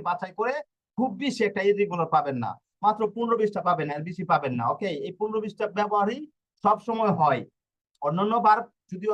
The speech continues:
দু-, আরো কয়েকটা ইররেগুলার থাকতে পারে, কিন্তু খুব বেশি ব্যবহার হয় না। যেগুলা খুব বেশি ব্যবহার হয়, ভার্বগুলো আমি নিয়ে আসছি।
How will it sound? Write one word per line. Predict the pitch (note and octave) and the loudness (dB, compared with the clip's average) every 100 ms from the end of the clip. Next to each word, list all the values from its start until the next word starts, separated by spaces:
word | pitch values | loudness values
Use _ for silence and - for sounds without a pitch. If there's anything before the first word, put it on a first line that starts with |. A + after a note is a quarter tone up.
| F#3 | -2
দু-, | F3+ - | -4 0
আরো | F3+ F3+ | 2 2
কয়েকটা | G#3 G3+ G3+ | -2 0 -2
ইররেগুলার | G3 G3+ F3 F3 - | 0 -2 -2 -4 -2
থাকতে | E3 - F3+ D#3 | -4 -4 -2 2
পারে, | D#3 E3 | 2 0
কিন্তু | F3+ E3+ - | -6 -8 -6
খুব | G3+ G#3 | -4 -4
বেশি | G#3 F3 | -6 -2
ব্যবহার | E3 D3+ C3 | 0 2 0
হয় | C3 B2 | -2 -6
না। | A#2+ | -6
যেগুলা | F#3+ F#3+ F#3+ - | -6 -2 -2 -2
খুব | G#3+ E3+ A#3+ | -6 -6 -10
বেশি | A#3+ G#3+ | -8 -2
ব্যবহার | G3 G3 F3+ | 0 0 0
হয়, | B3+ D4 - _ _ - G3 | 0 -2 -6 _ _ -10 2
ভার্বগুলো | F#3+ F3+ G3+ F#3 | 2 4 2 2
আমি | F3 | 2
নিয়ে | F3+ E3 | -2 0
আসছি। | B2 - | -2 -6